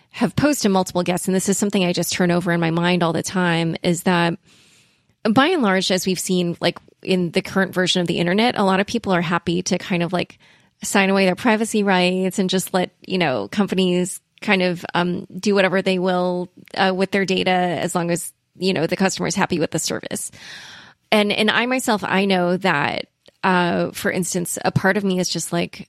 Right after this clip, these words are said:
"Oh man, like, manage my own private keys. Like, that,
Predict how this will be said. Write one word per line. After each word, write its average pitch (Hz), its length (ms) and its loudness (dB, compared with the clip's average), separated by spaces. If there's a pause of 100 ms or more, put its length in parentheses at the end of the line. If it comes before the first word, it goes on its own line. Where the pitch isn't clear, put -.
(120)
"Oh 190 420 2
man, 180 380 0
like, 180 340 -4
manage 233 320 -2
my 190 120 2
own 226 180 0
private 190 260 0
keys. 233 340 0
Like, 185 140 -2
that, 196 180 -4